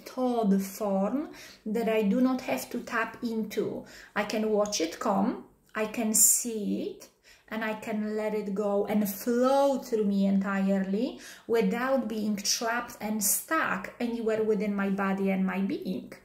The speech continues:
I can pick and choose to just change my energy physically by just literally stretching, jumping, dancing, going for a walk,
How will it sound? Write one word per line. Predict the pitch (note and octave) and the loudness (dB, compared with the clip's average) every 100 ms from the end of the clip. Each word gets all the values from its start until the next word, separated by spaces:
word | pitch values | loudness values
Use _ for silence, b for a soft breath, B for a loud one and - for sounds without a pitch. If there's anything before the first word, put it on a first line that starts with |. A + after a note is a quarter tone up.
| B B B B | B B B B
I | A3+ | -2
can | A3+ B3+ | 2 4
pick | B3 C#4 | 4 2
and | C4 B3 | 2 2
choose | - A#3+ A#3+ - - | 2 -2 -2 -2 -2
to | B3+ A#3+ A#3+ G3+ | 0 2 0 -2
just | G#3+ A#3 A3+ A3+ - - | -2 0 0 -2 -4 -2
change | B3 A#3 A#3+ G#3 | 0 4 2 2
my | A3+ A3 G#3+ G#3+ G#3+ G#3+ G#3+ - | 0 -2 -2 0 0 -2 -2 -2
energy | C4 F#4+ C4 G3 - - - - B B | -4 -2 -2 -2 -4 -6 -8 -10 B B
physically | - - E4+ F4+ C4 B3 - A3+ A3+ | -12 -2 2 4 4 0 -4 -6 -4
by | G#3 A3+ A3 | -2 -2 -2
just | G3 A3+ - | 0 0 0
literally | G#3+ C4 - A#3 F3+ F#3+ | 0 0 0 -4 -4 -2
stretching, | G3 - G#3+ A3+ - A#3+ | 0 0 0 -2 0 0
jumping, | G3 G#3 G#3+ B3 A#3 | 0 0 0 0 0
dancing, | G3 A#3 - C4 | 0 0 0 2
going | A#3+ G#3+ G#3+ | 2 0 -2
for | G3+ G3+ | -4 -4
a | F#3 | -2
walk, | F3 F#3 G#3+ D#4 | -2 0 2 0